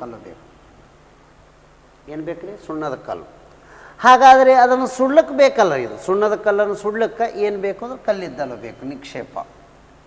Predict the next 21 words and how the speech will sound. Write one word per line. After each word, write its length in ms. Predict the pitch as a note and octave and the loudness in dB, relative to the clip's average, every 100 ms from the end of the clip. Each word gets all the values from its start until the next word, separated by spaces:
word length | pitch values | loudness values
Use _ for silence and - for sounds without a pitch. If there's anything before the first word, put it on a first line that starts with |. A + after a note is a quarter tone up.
| _ _ _ - | _ _ _ -16
ಸಿಮೆಂಟ್ 500 | A#3 A3+ C4 B3+ B3+ | -8 -4 -4 -4 -2
ತಯಾರಿಸಲು 680 | B3 B3 A#3+ A#3+ A#3+ A#3+ A#3+ | 2 4 4 0 -2 0 2
ಅತ್ಯಂತ 600 | G#3 G#3 A#3+ A#3+ A#3 B3 | 0 -4 -6 -6 -4 -6
ಪ್ರಮುಖ 480 | A#3 A3+ A#3 B3+ B3+ | -6 -6 -4 -6 -8
ಕಚ್ಚಾ 540 | B3+ A#3 A#3 A#3 A3+ | -6 -6 -2 2 4
ವಸ್ತು 340 | A3 G#3+ - A3 | 4 -2 -6 -4
ಯಾವುದು? 300 | G#3+ A3+ B3+ | -4 -4 -8
ಸುಣ್ಣದ 400 | G#3 F#3+ F3+ E3+ - | -8 -10 -10 -12 -12
ಕಲ್ಲು. 320 | B2 - - - - - _ _ _ | -12 -14 -20 -20 -20 -20 _ _ _
ಸಿಮೆಂಟ್‌ಗೆ 500 | F#3+ G#3 A3 A3 G3+ | -12 -10 -10 -12 -12
ಜಿಪ್ಸಮ್ 420 | E3+ F3+ - G3+ F#3+ | -12 -12 -10 -8 -6
ಯಾಕೆ 320 | F#3 F#3 D#3 | -6 -6 -6
ಬೆರೆಸ್ತಾರ 400 | E3+ E3+ E3+ D#3 | -8 -8 -8 -8
ಅಂತ 240 | D#3+ - | -8 -10
ಕೇಳ್ತಾರ. 300 | D#3 - E3+ | -10 -10 -12
ಬೇಗನೆ 540 | F3 F3 G3 F#3+ G3 F3+ | -8 -6 -6 -6 -8 -8
ಗಟ್ಟೀಕರಣ 680 | D#3+ - F3+ F3 E3 D#3+ E3 C3 | -10 -10 -12 -12 -10 -10 -10 -8
ಆಗದಂತೆ 580 | D3+ D3+ D3 D3+ D#3+ | -6 -6 -8 -10 -10
ನಿಯಂತ್ರಿಸಲು 720 | F#3 D#3+ D#3+ D#3 C#3 - F3+ | -10 -10 -12 -14 -16 -14 -14
ಜಿಪ್ಸಮ್ 560 | F#3+ G3+ - - A3+ A3 | -14 -16 -16 -12 -12 -12
ಬೆರೆಸುತ್ತಾರೆ. 760 | D3+ A#2+ - G2+ - G2 G#2 | -12 -14 -14 -20 -14 -12 -10